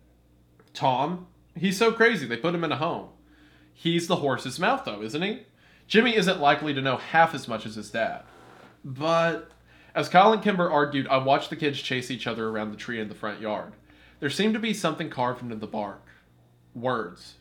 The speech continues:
not unlike the triple tree at Ambercott Fort.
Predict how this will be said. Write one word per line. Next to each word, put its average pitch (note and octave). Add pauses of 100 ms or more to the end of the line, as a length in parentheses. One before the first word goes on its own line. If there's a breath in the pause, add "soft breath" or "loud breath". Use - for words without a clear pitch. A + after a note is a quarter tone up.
(140)
not C3
unlike C#3
the B2
triple E3
tree A2
at G#2
Ambercott A2+
Fort. A2+